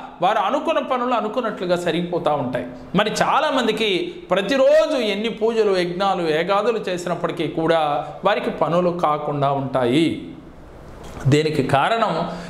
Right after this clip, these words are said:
మీరు మనసు పెట్టి చేస్తున్నారా లేదా, అలాగే సాక్షాత్తు మీ పూజా మందిరంలో స్వామి కూర్చున్నారు అనే భావనతో చేస్తున్నారా లేదా అనేదే ముఖ్యం. మీరు ఎన్ని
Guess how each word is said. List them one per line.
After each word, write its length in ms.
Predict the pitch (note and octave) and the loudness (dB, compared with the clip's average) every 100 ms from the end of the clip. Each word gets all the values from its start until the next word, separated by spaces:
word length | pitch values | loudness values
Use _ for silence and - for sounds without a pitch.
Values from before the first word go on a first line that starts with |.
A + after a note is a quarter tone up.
| - D#3 | -2 2
మీరు 180 | G#3 F3+ C#3 | 4 2 2
మనసు 260 | D#3 G#3 - - | 2 0 0 0
పెట్టి 220 | E3+ F3 E3+ | 0 0 2
చేస్తున్నారా 600 | D#3 D#3 D3+ D3 C#3 C#3+ C#3+ | 0 0 0 2 2 2 2
లేదా, 260 | C3+ C3+ C3 B2 - - - D#3 | 2 2 2 0 -6 -12 -4 0
అలాగే 240 | G#3 A3 - | 2 2 2
సాక్షాత్తు 680 | F#3+ A3 - C#4 C4 - D4+ B3 | 0 0 0 2 2 2 0 0
మీ 80 | G3+ - | -2 -2
పూజా 260 | E3+ G#3 F3+ | 0 0 0
మందిరంలో 340 | F3 F3 E3+ E3+ | 0 0 0 0
స్వామి 300 | F#3 G#3 G#3+ - | 0 0 -2 0
కూర్చున్నారు 640 | A3+ A#3+ C#4+ A#3+ G#3 F#3+ F3+ | -2 0 0 2 2 2 0
అనే 100 | D3+ C#3+ | 0 0
భావనతో 460 | E3+ B3+ B3+ - F#3+ - | 2 2 0 0 -2 -2
చేస్తున్నారా 640 | D#3 D3+ D3+ D3+ D3 D3+ D3 | -2 -2 -4 0 2 2 2
లేదా 260 | C#3+ C#3 C#3 B2 - - - D3 | 2 2 0 -2 -6 -16 -6 -2
అనేదే 340 | D#3 D3+ D3 D3+ C#3 | 0 0 2 0 0
ముఖ్యం. 300 | B2+ D#3 D3+ A2+ - - - - | -6 -2 -2 -2 -6 -12 -8 0
మీరు 160 | G3 G#3+ | 2 2
ఎన్ని 160 | G#3 A3+ | 2 0